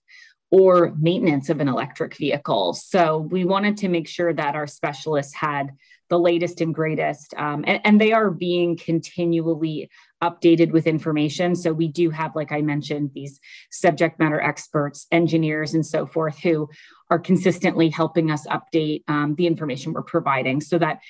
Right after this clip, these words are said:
people can feel really confident when they're visiting E V live dot G M dot com that they're getting accurate, real information.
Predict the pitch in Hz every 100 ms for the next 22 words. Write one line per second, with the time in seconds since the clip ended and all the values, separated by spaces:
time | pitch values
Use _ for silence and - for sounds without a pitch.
0 | - - 226 220 226 233 196 180 180 170
1 | 165 156 - 151 151 147 180 185 - 165
2 | 160 160 151 151 208 226 240 240 - 220
3 | 233 226 220 226 214 233 226 220 220 214
4 | 214 - 220 214 226 214 _ - 175 175
5 | 160 165 160 160 - 165 156 - 170 165
6 | 160 - _ _ _ _ 165 170 185 175
7 | 160 151 147 - - - - - 175